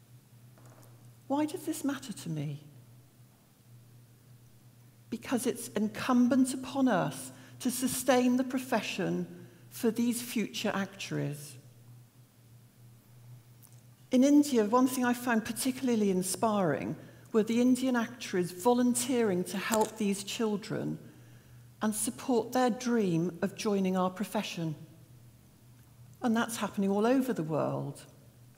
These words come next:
The U K's own worshipful company of actuaries is doing similar work to encourage young mathematicians in schools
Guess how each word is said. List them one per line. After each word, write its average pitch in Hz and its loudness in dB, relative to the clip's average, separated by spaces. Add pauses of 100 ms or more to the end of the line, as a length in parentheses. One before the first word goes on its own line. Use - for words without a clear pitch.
(1040)
The 208 -4
U 247 2
K's 254 -4
own 226 6 (240)
worshipful 214 0
company 262 2
of 170 0
actuaries 170 -4
is 190 -4
doing 214 2
similar 254 4
work 156 2 (340)
to 269 0
encourage 240 2
young 226 6
mathematicians 226 0
in 214 2
schools 180 -2